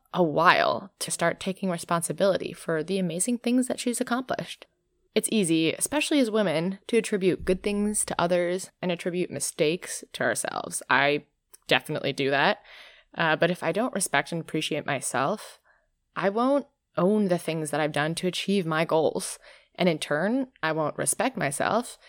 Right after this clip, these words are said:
and on and on and on in this vicious cycle. Moral of the story, own your successes and don't give away your keys so easily. If you don't get a job you were shooting for, change your perspective. Take your key back and accept that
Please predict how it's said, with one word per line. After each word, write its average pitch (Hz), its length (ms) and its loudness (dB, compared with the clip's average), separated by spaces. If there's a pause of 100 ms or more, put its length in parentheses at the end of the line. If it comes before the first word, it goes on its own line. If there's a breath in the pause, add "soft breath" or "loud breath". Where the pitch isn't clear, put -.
(260 soft breath)
and 170 400 2
on 160 500 2
and 254 180 -2
on 156 280 2
and 208 140 2
on 151 360 2
in 160 160 -2
this 170 140 -2
vicious - 320 -2
cycle. - 440 -6 (480 soft breath)
Moral 170 240 6
of 156 100 4
the 151 80 0
story, 233 560 2 (140)
own 196 380 6
your 175 200 2
successes - 920 -2
and 208 140 2
don't 190 220 2
give 262 120 2
away 226 200 2
your 233 160 2
keys 226 400 0
so 214 200 2
easily. 185 600 0 (440)
If - 140 -8
you 185 80 2
don't 170 220 2
get 233 100 0
a 226 60 2
job 190 260 2
you 202 80 2
were 196 80 2
shooting 190 320 2
for, 220 400 -4 (160)
change 254 220 0
your 311 60 -4
perspective. 294 640 0 (360)
Take - 340 -2
your - 220 -8
key 262 300 2
back 233 480 4 (260)
and 269 80 4
accept 269 540 0
that 185 300 0